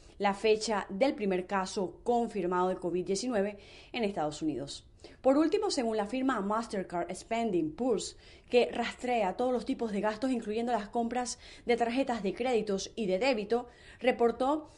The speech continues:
que las ventas navideñas aumentaron en un ocho punto cinco por ciento respecto al año pasado. La firma había anticipado un aumento de siete punto cuatro por ciento. El dato se traduce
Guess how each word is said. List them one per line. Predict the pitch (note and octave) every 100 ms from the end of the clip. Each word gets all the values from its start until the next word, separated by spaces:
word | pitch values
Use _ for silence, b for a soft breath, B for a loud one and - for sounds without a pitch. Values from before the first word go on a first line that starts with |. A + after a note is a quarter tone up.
| B -
que | C4
las | A#3
ventas | B3 C#4 C#4+ B3
navideñas | A3 G#3 F#3+ F3+ F3+ -
aumentaron | G#3+ G#3+ G3+ G3+ F#3+ G3
en | A3+
un | C4
ocho | C4+ C4
punto | G3+ G3+
cinco | G3 B3 A#3 B3 A3
por | F3+ E3+
ciento | C4+ C4 A#3+ G#3+ A3 B B B
respecto | A3 A3 C4 B3+ - C#4+ F#3+
al | F3
año | F#3 G3
pasado. | G#3+ C#4+ F#3+ - - B B B B B
La | A3
firma | A3 C4+ C#4 C4+
había | A3+ A3+
anticipado | B3+ B3 A#3 A#3 A#3+
un | A#3+
aumento | A#3+ A#3+ A#3+ C4
de | G#3+
siete | C4+ -
punto | - G#3+ G3
cuatro | A#3 A#3 A3
por | F3+
ciento. | E3+ D#3 D3+ D#3 - - B -
El | G3+
dato | A3 A3
se | A#3+ A#3
traduce | G3 A3+ E4+